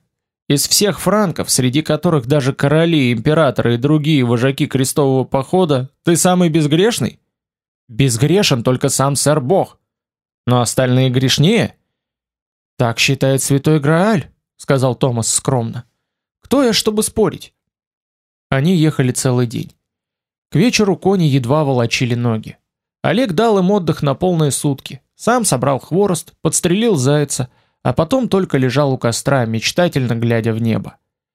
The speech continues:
"Ты слышишь, как рододендрон пахнет?" Томас посмотрел подозрительно,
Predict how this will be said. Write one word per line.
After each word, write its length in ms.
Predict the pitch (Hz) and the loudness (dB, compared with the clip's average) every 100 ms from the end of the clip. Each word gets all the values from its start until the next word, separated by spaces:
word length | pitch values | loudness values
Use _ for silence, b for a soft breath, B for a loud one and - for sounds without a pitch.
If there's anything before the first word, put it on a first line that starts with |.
| _ _ _ _ _ _ | _ _ _ _ _ _
"Ты 120 | 156 | 0
слышишь, 440 | 156 180 247 214 165 | 0 0 0 0 0
как 200 | 165 151 | -2 0
рододендрон 800 | 151 143 160 156 135 123 120 117 | 0 2 2 0 0 -2 -2 -2
пахнет?" 560 | 135 117 - 92 - _ _ _ _ _ _ _ _ _ _ | -2 -4 -6 -18 -20 _ _ _ _ _ _ _ _ _ _
Томас 340 | 170 220 202 - | -2 2 0 0
посмотрел 520 | 139 123 110 143 185 | -2 -2 0 0 0
подозрительно, 760 | 185 175 160 175 160 156 151 | 0 0 0 0 0 -2 -2